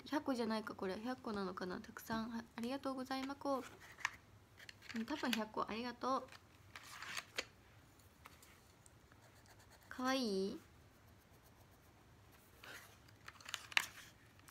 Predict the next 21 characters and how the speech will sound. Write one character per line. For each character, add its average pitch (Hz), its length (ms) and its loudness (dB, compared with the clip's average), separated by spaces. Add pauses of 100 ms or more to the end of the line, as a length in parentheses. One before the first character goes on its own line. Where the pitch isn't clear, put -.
(240)
つ - 80 -2
ま 240 100 2
こ、 - 160 2
偽 220 140 0
装 349 200 12 (100)
も 359 220 12
書 349 120 12
い 294 80 6
と 208 100 4
く？ 196 400 4 (680)
偽 226 100 -4
装 285 340 2
は、 311 320 10
え、 202 160 2
じ 214 80 2
ゃ - 20 6
あ、 196 60 4
じ-、 196 220 0 (120)
偽 196 120 0
装 233 240 -2
ね。 269 100 2